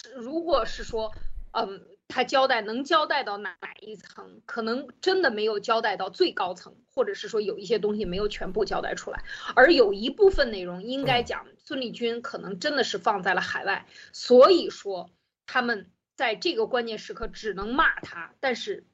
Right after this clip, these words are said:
Speaker 1: 呃，是不是说能把他弄死，
Speaker 2: 嗯。
Speaker 1: 这个还真的我觉得不一定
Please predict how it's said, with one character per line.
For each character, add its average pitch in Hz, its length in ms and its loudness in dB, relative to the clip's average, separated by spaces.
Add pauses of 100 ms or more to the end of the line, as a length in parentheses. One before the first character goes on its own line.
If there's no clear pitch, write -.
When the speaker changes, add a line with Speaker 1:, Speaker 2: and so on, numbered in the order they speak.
(140)
Speaker 1:
呃， 220 160 -6
是 - 240 0
不 269 80 -2
是 254 140 -6
说 247 200 2
能 233 200 -4
把 208 140 0
他 226 120 -8
弄 392 300 0
死， - 300 -14
Speaker 2:
嗯。 - 60 -20 (300)
Speaker 1:
这 302 160 2
个 226 60 -2
还 208 220 -6
真 220 260 -2
的 190 220 -2
我 185 180 -4
觉 185 180 -8
得 185 160 -2
不 196 200 -6
一 202 160 -4
定 180 260 -6